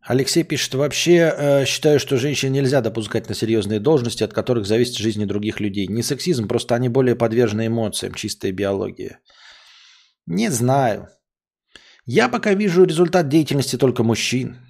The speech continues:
Вот о чём речь, понимаешь, Алексей? Тут я всё время такого придерживаюсь. Типа, э, я не знаю, что женщины творят. Но то, что делают мужчины, блядь, я,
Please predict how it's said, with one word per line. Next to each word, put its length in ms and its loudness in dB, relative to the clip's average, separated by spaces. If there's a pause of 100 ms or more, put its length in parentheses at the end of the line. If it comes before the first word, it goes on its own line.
(160)
Вот 280 -4
о 60 -6
чём 200 -10
речь, 220 -10
понимаешь, 420 -8
Алексей? 400 -14 (300)
Тут 400 -4
я 320 -2
всё 160 -6
время 180 -6
такого 240 -4
придерживаюсь. 680 -6 (320)
Типа, 600 0
э, 960 -6
я 200 2
не 120 2
знаю, 240 -2
что 200 -4
женщины 360 -4
творят. 440 -6 (240)
Но 180 4
то, 140 4
что 160 -2
делают 340 2
мужчины, 460 -4
блядь, 360 -8
я, 520 -2